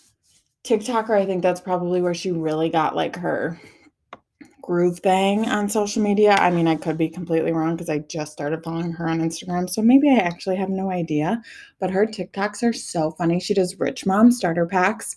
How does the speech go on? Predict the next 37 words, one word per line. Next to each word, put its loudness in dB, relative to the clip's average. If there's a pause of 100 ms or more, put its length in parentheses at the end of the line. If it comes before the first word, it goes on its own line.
(600)
You 4
know, 2 (1000)
I, 6
I 2
just, 2 (180)
I 4
love 2
her. -4 (380)
I 6
think 4
she's 0 (420)
uber 8
relatable. 4
I -4
think -4
she -4
talks -4
about -4
so -4
many 2
things 4
that, 2
well, -6
interest -4
me, 0 (180)
probably -12 (140)
might -10
not -10
interest -10 (180)
people -6
who -6
have -8
actual -8
things -6
to -6
worry 2
about, 2